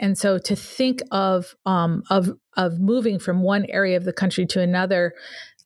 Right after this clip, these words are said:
um, I wouldn't think of that as immigration necessarily. It would be like, you know, I live in Washington State. If I took a job in Florida, I wouldn't see myself as an immigrant to Florida, right? I would be moving within my own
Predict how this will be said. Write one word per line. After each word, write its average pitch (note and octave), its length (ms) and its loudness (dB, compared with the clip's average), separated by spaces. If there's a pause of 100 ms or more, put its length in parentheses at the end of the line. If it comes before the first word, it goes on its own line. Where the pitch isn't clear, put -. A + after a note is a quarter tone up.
um, F3 320 0
I G#3+ 100 0
wouldn't B3 240 0
think A#3 140 0
of G3+ 80 0
that G3 180 2
as F#3+ 220 0
immigration A3 640 0
necessarily. F#3 580 0
It G3+ 60 0
would F#3+ 140 0
be G3 120 2
like, E3+ 400 0
you G#3+ 240 -2
know, F#3 60 2
I F#3 100 2
live F#3 320 2
in E3 220 2
Washington E3+ 500 0
State. A#3+ 260 2
If G#3+ 140 -2
I F#3 80 0
took F#3 220 -4
a F#3+ 40 -2
job F3 280 0
in E3 100 0
Florida, F#3+ 380 2
I F3+ 140 0
wouldn't F3 260 0
see F3 100 -2
myself E3 340 2
as E3+ 120 0
an E3+ 100 2
immigrant E3 400 0
to F3 80 -2
Florida, D#2+ 400 0
right? D#3+ 180 0
I E3+ 60 2
would F3 160 0
be F#3 100 0
moving F3+ 320 2
within E3 320 0
my E3 160 0
own E3 360 2